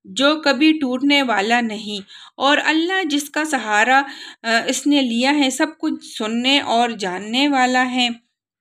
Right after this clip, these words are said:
जो लोग ईमान लाते हैं उनका हामी और मददगार अल्लाह है और वो इनको तारीकियों से रोशनी में निकाल लाता है। और जो, जो लोग कुफर की राह इख्तियार करते हैं उनकी हामी और मददगार तागूत हैं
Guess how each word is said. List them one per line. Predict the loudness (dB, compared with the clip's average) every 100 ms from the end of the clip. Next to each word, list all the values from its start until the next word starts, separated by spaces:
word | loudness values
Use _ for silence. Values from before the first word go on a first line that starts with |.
| _ _ _ _ _ _ _ -8
जो | 0 2
लोग | 2 2 2 0
ईमान | 0 2 4 4
लाते | 4 4 4 2 2
हैं | 4 2 0
उनका | -2 -6 -2 2 2 2 -4 -20 _
हामी | 2 4 6 4
और | 4 2
मददगार | 0 0 0 0 2 4 4
अल्लाह | 2 -2 2 2 0
है | 0 -2 -2 -10 _ _ _ _ 0
और | 0
वो | 4 4 4
इनको | 2 2 4 2
तारीकियों | 4 0 2 -2 0 2 2
से | 2 2
रोशनी | 2 0 0 2
में | 4 4
निकाल | 0 2 2 2 0 -8 -4
लाता | 2 2 2 -4
है। | -4 0 -2 -2 -18 -20 -20 -2
और | 0
जो, | 2 4 4 2 -10 -20 _ _ -4
जो | 2 2
लोग | 2 -4 0
कुफर | -2 2 2
की | 2 2
राह | 4 4 2 -4
इख्तियार | -6 -6 -4 -4 -4 0 2 2 2
करते | -2 -2 2 2
हैं | 4 2 2
उनकी | 0 0 2 2 0
हामी | 0 0 2 4
और | 4
मददगार | 2 -4 -6 -4 2 4 2
तागूत | -2 -6 -6 -4 -2 -2 0
हैं | 0 0